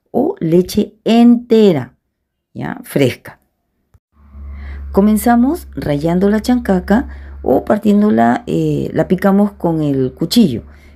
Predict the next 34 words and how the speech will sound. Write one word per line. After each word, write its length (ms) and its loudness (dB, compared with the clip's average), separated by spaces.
¿ya? 340 -2
Es 300 2
para 260 0
que 360 -2
se 180 -6
derrita 420 0
más 260 2
rápidamente. 760 0
Echamos, 720 2
eh, 480 -2
la 180 -4
canela 600 2
y 100 -2
los 160 0
clavitos, 500 0
solo 320 2
dos 500 0
clavitos, 840 -4
¿ya? 400 -2
Y 100 4
miren, 420 2
vamos 460 -2
a 20 2
llevar 320 0
al 140 2
fuego 460 0
junto, 760 -2
mezclamos 500 0
con 120 0
la 80 0
le-, 240 2
mezcla 460 0
láctea, 400 -2
¿no? 180 -2